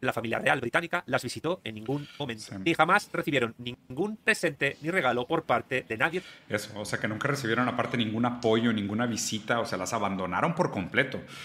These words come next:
Speaker 2: O sea, y a ver, digo, y obviamente este es el tipo de historias que más me duele por la situación que está mi hijo, ¿no? Mi hijo tampoco habla, o sea, mi hijo tampoco es verbal.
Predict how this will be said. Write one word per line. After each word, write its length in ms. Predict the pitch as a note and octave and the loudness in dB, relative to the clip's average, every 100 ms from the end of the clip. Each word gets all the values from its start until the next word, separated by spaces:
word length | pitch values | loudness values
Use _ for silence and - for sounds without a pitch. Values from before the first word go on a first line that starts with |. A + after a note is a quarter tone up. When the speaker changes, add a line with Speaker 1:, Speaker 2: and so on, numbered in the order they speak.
| - | -12
Speaker 2:
O 40 | - | -4
sea, 120 | G#2+ | 2
y 80 | G#2 | 8
a 60 | |
ver, 320 | A2+ - - - | 8 8 2 -4
digo, 220 | F#2+ F#2+ | -4 0
y 20 | |
obviamente 360 | A2+ B2 B2 B2 | 2 4 2 0
este 140 | B2 | -4
es 80 | A2 | -4
el 60 | |
tipo 140 | A2+ B2+ | -2 -2
de 60 | |
historias 280 | A2 A#2+ B2 | 0 0 2
que 100 | A#2 | 0
más 200 | F#2+ G2+ | 0 2
me 100 | A2 | 2
duele 300 | G2 G2+ A2+ | 2 2 2
por 140 | A2 F#2 | -2 -6
la 80 | |
situación 380 | - F#2 F#2+ G2+ | -6 -10 -6 -6
que 80 | G2 | -4
está 160 | - F2 | -6 -2
mi 100 | A2 | -2
hijo, 180 | A#2 F2 | -2 -6
¿no? 120 | F#2 | -2
Mi 100 | G#2 | -2
hijo 140 | G#2 | -2
tampoco 360 | G#2 G#2 G2+ F#2+ | -4 -6 -4 -2
habla, 220 | F#2 F2 - | -2 -4 -10
o 60 | |
sea, 100 | G2 | -8
mi 80 | F#2+ | -6
hijo 120 | F#2+ | -6
tampoco 260 | G#2 G2+ G#2+ | -8 -6 -6
es 80 | F#2+ | -2
verbal. 340 | F#2 F2+ F#2 | -2 0 -4